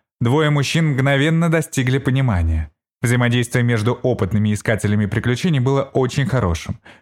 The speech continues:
Зачастую одного взгляда было достаточно, чтобы сообщить о своих намерениях. Каждому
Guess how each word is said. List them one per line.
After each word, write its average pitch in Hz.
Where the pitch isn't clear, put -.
Зачастую 156
одного 139
взгляда 131
было 113
достаточно, 107
чтобы 151
сообщить 156
о -
своих 123
намерениях. 87
Каждому 135